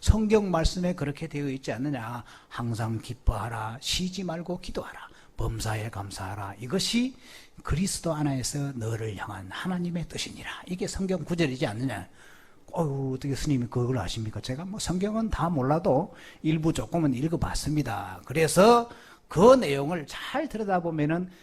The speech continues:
거기에 바로 "법사 스님께 감사하라"는 의미와 똑같다. "왜 그렇습니까?" 라고 또 목사님이 물어요. 예? 그러면은, 자, 성경 가르침대로 한다면은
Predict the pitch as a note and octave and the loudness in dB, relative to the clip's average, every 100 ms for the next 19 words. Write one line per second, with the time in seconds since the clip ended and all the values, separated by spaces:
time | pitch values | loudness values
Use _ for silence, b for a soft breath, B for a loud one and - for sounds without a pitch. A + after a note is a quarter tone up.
0 | B - G2+ G2+ F#2+ F#2+ - - - G2+ | B -8 -6 -6 -8 -10 -16 -14 -8 -2
1 | - F#3 - B B - - - F#2+ - | 2 2 0 B B -8 -6 -6 -10 -12
2 | - - - A2 A2+ D#3+ F3+ - C3 - | -16 -16 -10 -8 -8 -6 -8 -8 -14 -14
3 | C3 C#3 C#3+ D#3 A2+ G#2+ G2+ G#2 C#3+ b | -10 -6 -6 -6 -8 -8 -8 -8 -10 b
4 | b b _ C#3 F#3 - - - - - | b b _ -8 -6 -8 -8 -2 0 0
5 | - - - - b b b b b G#2 | -4 -10 -14 -16 b b b b b -2
6 | E3 G3 G3 - E3 C#3+ - D3 C3+ C3 | 0 0 -2 -4 -8 -10 -8 -8 -8 -8
7 | B2+ A#2+ A#2 A2 G#2 G2+ G#2 - B2 A#2 | -8 -8 -8 -10 -12 -14 -18 -14 -10 -10
8 | A2+ A#2 D#3 A2 G2 G3 A3+ - b b | -8 -4 -4 -2 0 -2 -2 -8 b b
9 | b b b - F#3 D#3 C#3+ F#3 A2+ - | b b b -2 0 0 2 0 -2 -10
10 | - B2 G#2+ - _ _ b b b b | -8 -6 -6 -10 _ _ b b b b
11 | b b b b b b _ _ - D3 | b b b b b b _ _ -6 -4
12 | F3 G#3+ G#3+ A3+ A3 G#3+ E3+ F#3 - F#3+ | -2 -2 0 0 0 0 -2 0 -2 -2
13 | F3+ E3 E3 D3 D3+ A#2+ F#2+ A2 | 0 2 0 0 -2 -4 -8 -10